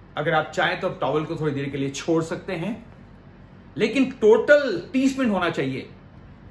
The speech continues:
Towel या बिना towel के। आपने इसको तीस मिनट के लिए छोड़ना है और फिर आप करेंगे सिर्फ अपने face को rinse करेंगे।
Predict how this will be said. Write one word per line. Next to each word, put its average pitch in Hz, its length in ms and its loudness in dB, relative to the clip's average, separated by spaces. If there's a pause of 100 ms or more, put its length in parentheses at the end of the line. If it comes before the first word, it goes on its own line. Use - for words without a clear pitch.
(160)
Towel 180 340 2
या 180 80 0
बिना 143 260 -4
towel 143 300 -2
के। 190 140 -4 (220)
आपने 139 240 -4
इसको 143 180 -8
तीस 139 260 -12
मिनट 139 100 -8
के 139 60 -8
लिए 135 160 -8
छोड़ना 147 460 -6
है 185 160 -2 (720)
और 147 60 -2
फिर 190 160 2
आप 190 180 4
करेंगे 180 300 -2
सिर्फ 185 160 -2
अपने 175 180 -4
face 175 260 -4
को 180 140 -2
rinse 160 360 -4
करेंगे। 117 380 -8